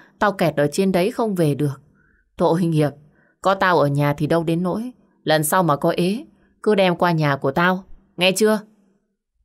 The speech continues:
Hiền ái ngại cúi mặt không đáp. Cô không dám nhận sự giúp đỡ của mọi người nhiều quá,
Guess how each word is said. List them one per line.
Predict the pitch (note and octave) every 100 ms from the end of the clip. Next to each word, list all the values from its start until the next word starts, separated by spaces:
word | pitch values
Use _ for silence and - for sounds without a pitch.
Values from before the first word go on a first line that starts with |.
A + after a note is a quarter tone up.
| _ _ _ _ _
Hiền | - D3
ái | - D3 D3+
ngại | F#3+ D3 C#3 -
cúi | D3+
mặt | G3 E3+ D3+
không | E3+ D3+
đáp. | E3 G3+ - _ _ _ _ -
Cô | F#3+
không | F3+ F#3
dám | F3 D3+ D#3+
nhận | G#3 C3
sự | D3 E3
giúp | D3 A3+ -
đỡ | G#3+ B3+ C4
của | E3+
mọi | D3 D3
người | D3+ D3+ C#3+
nhiều | D3 D3 C#3+
quá, | D3 D3 F3+